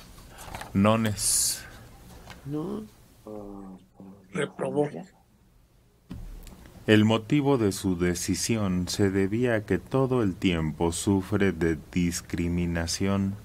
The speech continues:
Speaker 1: laboral y lo tratan mal. Ya no quería ser una carga para su familia,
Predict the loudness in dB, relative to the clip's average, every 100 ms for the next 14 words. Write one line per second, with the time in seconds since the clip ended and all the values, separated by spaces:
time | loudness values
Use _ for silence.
0 | -6 -2 4 6 6 4 2 2 2 -2
1 | -6 -14 -20 -20 -6 -2 0 2 0 0
2 | 0 2 2 2 2 -2 -10 -20 -20 -20
3 | -20 -18 -18 -18 -4 4 4 4 2 2
4 | 4 2 0 0 2 2 0 -2 -2 -2
5 | 0 -2 -2 0 0 0 -2 0 2 2
6 | 2 0 -2